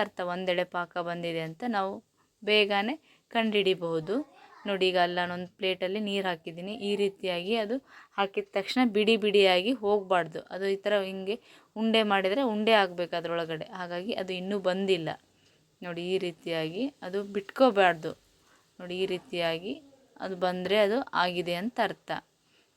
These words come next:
ನೋಡಿ, ಈ ತರ ನಾವು ಈ-, ಹೀಗೆ ಹಿಡಿದ್ಬಿಟ್ಟು ಅಂಟಿದ್ರೂ ಕೂಡ ಇನ್ನೂ ಬಂದಿಲ್ಲ ಅಂತ ಗೊತ್ತಾಗುತ್ತೆ. ಈಗ ನಾವು ಆ ತರ ನೋಡಿ, ಈ ತರ ಹಿಂಗೆ ಎಳೆ ಬಿಡ್ಬೇಕದು. ಈ ಸೌಟಿಂದ ಹಿಡ್ದಾಗ ಎಳೆ, ಆ,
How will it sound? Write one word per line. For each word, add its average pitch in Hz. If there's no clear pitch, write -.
ನೋಡಿ, 196
ಈ 196
ತರ 196
ನಾವು 185
ಈ-, 185
ಹೀಗೆ 196
ಹಿಡಿದ್ಬಿಟ್ಟು 190
ಅಂಟಿದ್ರೂ 190
ಕೂಡ 202
ಇನ್ನೂ 196
ಬಂದಿಲ್ಲ 175
ಅಂತ 170
ಗೊತ್ತಾಗುತ್ತೆ. 180
ಈಗ 208
ನಾವು 196
ಆ 185
ತರ 185
ನೋಡಿ, 185
ಈ 190
ತರ 185
ಹಿಂಗೆ 185
ಎಳೆ 214
ಬಿಡ್ಬೇಕದು. 202
ಈ -
ಸೌಟಿಂದ 208
ಹಿಡ್ದಾಗ 180
ಎಳೆ, 190
ಆ, -